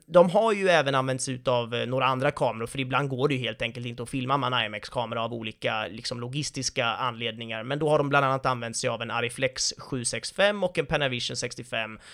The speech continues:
eh, för de som vill nörda in sig på sånt. Men, eh, bildspråket då? Ja, men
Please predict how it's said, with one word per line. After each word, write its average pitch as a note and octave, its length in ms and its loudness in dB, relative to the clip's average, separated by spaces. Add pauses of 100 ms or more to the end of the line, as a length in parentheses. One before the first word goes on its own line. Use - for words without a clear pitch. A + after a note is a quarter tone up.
(140)
eh, A2+ 300 0
för C3 100 -2
de G#2+ 140 -4
som - 140 -6
vill A2+ 80 -6
nörda A#2 220 -2
in A#2+ 140 -4
sig B2 160 -2
på C3+ 140 -6
sånt. - 640 -2
Men, F3 440 4
eh, E3+ 160 6 (220)
bildspråket F#3 960 -2
då? F#2+ 200 -6
Ja, D#3+ 160 4
men G3 200 0